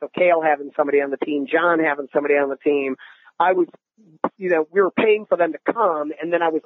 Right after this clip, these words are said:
always including them in everything, and then saying, "Hey, you tell me what you think we need to do with your athlete." And I think that was probably one of the biggest things where the guy said, "Ooh, this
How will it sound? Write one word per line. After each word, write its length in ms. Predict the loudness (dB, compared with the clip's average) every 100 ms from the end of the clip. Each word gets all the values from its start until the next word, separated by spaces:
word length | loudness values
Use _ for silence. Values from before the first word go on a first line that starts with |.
| 0
always 240 | 2 2
including 520 | 0 -4 -8 -6 -4 -2
them 160 | -2
in 80 | 0
everything, 640 | 0 2 2 2 2 0 -4 -12 -6 0
and 260 | 2 4
then 180 | 2 0 0
saying, 240 | 0 2
"Hey, 100 | -2
you 160 | -6 -6
tell 220 | -4 -2
me 120 | 0
what 160 | 0 -2
you 200 | 0 -2 0
think 280 | -2 -2 -2
we 140 | 0
need 200 | 0 -2
to 100 | -4 0
do 400 | 4 6 4 2 -4 _ _
with 180 | 0 2
your 180 | 2 2
athlete." 640 | 2 -2 -4 -2 -2 -4 -12 _ _ _
And 360 | 2 2 2 0
I 100 | -2 0
think 220 | -2 0
that 140 | -2 -2
was 120 | -6
probably 280 | -4 -2 -2
one 180 | 0 0
of 60 | 0
the 100 | -4
biggest 360 | -2 0 0 -4 -2
things 260 | -2 -2 0
where 160 | -2
the 80 | -2
guy 240 | 0 0 0
said, 160 | -4 -4 _ _ _ _
"Ooh, 420 | -2 0 0 0 2
this 140 | -2